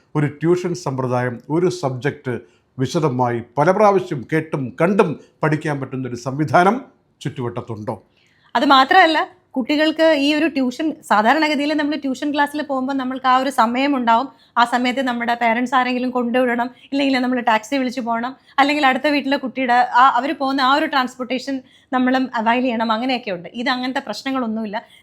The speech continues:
Speaker 2: നിങ്ങൾക്ക് നിങ്ങളുടെ വീട്ടിലിരുന്നിട്ട് നിങ്ങൾക്ക് ഇഷ്ടപ്പെട്ട സമയത്ത് കയറി ഈ ക്ലാസ്സുകളിൽ ജോയിൻ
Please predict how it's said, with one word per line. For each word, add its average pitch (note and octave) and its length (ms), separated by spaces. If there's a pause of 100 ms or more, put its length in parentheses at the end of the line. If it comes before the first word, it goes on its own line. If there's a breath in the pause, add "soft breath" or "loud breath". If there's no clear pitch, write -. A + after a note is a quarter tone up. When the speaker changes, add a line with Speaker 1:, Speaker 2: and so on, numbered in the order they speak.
(120)
Speaker 2:
നിങ്ങൾക്ക് F#4 380
നിങ്ങളുടെ D#4 360
വീട്ടിലിരുന്നിട്ട് C4+ 600 (100)
നിങ്ങൾക്ക് G4 380
ഇഷ്ടപ്പെട്ട F#4+ 400 (140)
സമയത്ത് A3+ 380 (420 soft breath)
കയറി B3 300 (240)
ഈ - 20 (120)
ക്ലാസ്സുകളിൽ G3+ 500 (160)
ജോയിൻ F3+ 240